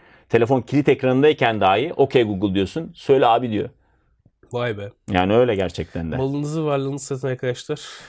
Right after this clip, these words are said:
Speaker 2: Galaxy Note dokuz alın. Sponsorumuz çünkü övdük programı başında. <laughs>
Speaker 1: Bu arada sponsorumuz Asus ama Asus'un telefon grubu değil. O yüzden rahat bir şekilde Samsung.
Speaker 2: <laughs>
Speaker 1: Sistem grubuyla çalışmıyoruz. Gördüğünüz gibi dizüstlerimiz Mac.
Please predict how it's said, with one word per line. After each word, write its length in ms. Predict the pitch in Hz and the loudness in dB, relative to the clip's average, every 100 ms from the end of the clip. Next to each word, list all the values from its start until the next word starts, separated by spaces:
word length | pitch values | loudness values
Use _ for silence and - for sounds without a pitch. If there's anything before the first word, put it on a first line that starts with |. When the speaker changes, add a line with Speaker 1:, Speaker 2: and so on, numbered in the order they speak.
| - | -12
Speaker 2:
Galaxy 340 | - 139 135 147 | -2 0 0 -4
Note 160 | 135 | -4
dokuz 220 | 135 135 135 | -4 -4 -4
alın. 200 | 110 107 | -6 -8
Sponsorumuz 640 | - - 127 120 127 123 - | -18 -8 -8 -6 -8 -8 -10
çünkü 180 | 127 131 | -4 -2
övdük 340 | 127 135 - | -2 -4 -10
programı 320 | - 117 113 127 | -6 -4 -4 -6
başında. 520 | 147 - 165 - 190 | -6 -4 -2 0 2
<laughs> 160 | 202 190 220 - _ - 170 - - - | 2 0 -2 -4 _ -10 -10 -12 -14 2
Speaker 1:
Bu 120 | 139 | 4
arada 140 | 202 | 4
sponsorumuz 600 | 220 - 185 175 220 208 | -2 0 0 4 2 2
Asus 480 | 180 214 - 285 - - | 2 0 0 -6 -6 0
ama 220 | 156 185 | 2 2
Asus'un 300 | 151 - 208 | 0 -2 0
telefon 420 | 180 165 170 208 | 2 2 2 4
grubu 320 | 180 180 190 | 6 6 4
değil. 120 | 185 151 | 4 4
O 120 | 147 | 4
yüzden 240 | 156 160 | 4 4
rahat 200 | 151 170 | 4 2
bir 60 | - | 0
şekilde 240 | 160 151 | 0 0
Samsung. 360 | 151 - 139 - - | 0 -4 -4 -10 -8
Speaker 2:
<laughs> 1200 | - 226 - 247 - - 311 - 294 - - _ | 2 2 2 0 0 -2 -4 -4 -8 -8 -14 _
Speaker 1:
Sistem 480 | - 139 - 170 175 | -4 -4 0 0 4
grubuyla 320 | 165 151 165 | 2 4 2
çalışmıyoruz. 680 | 151 160 156 120 101 85 - | 2 0 0 0 0 -2 2
Gördüğünüz 440 | 117 117 135 147 | 4 4 2 -2
gibi 280 | 120 147 185 - _ - | 2 2 2 0 _ -4
dizüstlerimiz 680 | 147 127 - 127 214 247 | -2 -2 0 0 0 -4
Mac. 220 | 233 202 | -2 -4